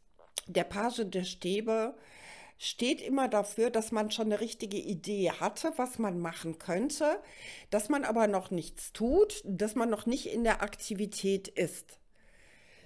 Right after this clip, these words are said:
Ja, und da der Page der Stäbe bei dir jetzt auch noch auf dem Kopf liegt, sehe ich bei dir das Problem oder sehe ich bei den Leuten, die, ich hoffe, es gehen nicht viele Leute in Resonanz mit dieser Legung,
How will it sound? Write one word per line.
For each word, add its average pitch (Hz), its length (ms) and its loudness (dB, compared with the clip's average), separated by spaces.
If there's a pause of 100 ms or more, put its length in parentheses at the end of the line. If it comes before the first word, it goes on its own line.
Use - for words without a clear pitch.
Ja, 180 180 6
und 247 180 0
da 226 140 6
der 240 120 4
Page 247 480 -2
der 214 180 4
Stäbe 247 460 -2
bei 208 180 4
dir 214 200 -2
jetzt 220 340 -4
auch 214 280 2
noch 202 360 2 (180)
auf 185 220 -2
dem 180 300 0
Kopf - 480 -2
liegt, 185 560 -2 (560)
sehe 185 360 2
ich 339 240 -2
bei 262 140 4
dir 214 260 2
das 202 260 -4
Problem 185 500 0
oder 226 240 4
sehe 214 180 2
ich 285 160 -6
bei 226 100 4
den 214 180 4
Leuten, 233 340 4
die, 202 260 -4
ich - 140 -10
hoffe, 214 180 2
es 202 160 -2
gehen 208 240 2
nicht 262 240 -2
viele 220 340 2
Leute 196 360 2
in 190 180 0
Resonanz 185 760 0
mit 277 180 0
dieser 226 320 4
Legung, 180 480 0